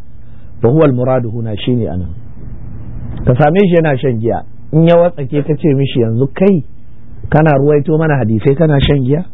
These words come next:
Kana ruwaito mana hadisai kana zina? Kana ruwaito mana hadisai kana luwaɗi? Kana ruwaito hadisai kana gulma?" Misali. Ba zai kokarin cewa ai akwai wata aya Qur'ani da ta halatta ai zina ko a sha giya, babu,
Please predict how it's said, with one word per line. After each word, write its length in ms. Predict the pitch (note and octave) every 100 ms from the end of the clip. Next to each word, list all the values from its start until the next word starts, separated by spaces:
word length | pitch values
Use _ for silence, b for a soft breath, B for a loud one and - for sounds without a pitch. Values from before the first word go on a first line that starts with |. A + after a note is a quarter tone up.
| - - - - -
Kana 240 | C#3+ D#3
ruwaito 380 | D3 D#3 D#3 E3
mana 160 | D#3+ D3+
hadisai 380 | B2+ A2+ G#2+ D3
kana 260 | E3 D#3+
zina? 280 | A#2 B2 D3 -
Kana 260 | - D#3+ D#3
ruwaito 320 | D3 D#3 E3+ E3+
mana 160 | E3+
hadisai 360 | C#3+ A#2 A#2 E3
kana 240 | F#3 F3
luwaɗi? 440 | C#3 D3 F3+ G3 G3+ - -
Kana 220 | - E3 D#3
ruwaito 340 | D3+ E3 D#3+
hadisai 480 | F#3 E3 B2+ A#2+ D#3
kana 280 | D#3 F3+ D3+
gulma?" 440 | C3+ F3+ F#3 G#3+ -
Misali. 520 | C#3 C#3+ E3 D#3 A#2+ G2 - - - - - - - - B B - -
Ba 100 | D3
zai 160 | G3+
kokarin 440 | D#3+ C#3+ E3+ D#3+ D#3+
cewa 300 | - D3 C3+
ai 100 | C#3+ D#3
akwai 200 | C3 D3
wata 180 | D3 D#3+
aya 220 | E3 A#2+
Qur'ani 560 | A2 A#2 C3 C#3+ C#3 D3+ - -
da 80 | A2+
ta 120 | C3+
halatta 340 | D3+ C#3+ B2 A2+
ai 160 | C#3+ C#3
zina 320 | B2+ C#3 D#3 - -
ko 120 | D#3
a 100 | B2+
sha 220 | - C#3+
giya, 240 | C#3 D#3 C3+
babu, 440 | F#3 A3 D3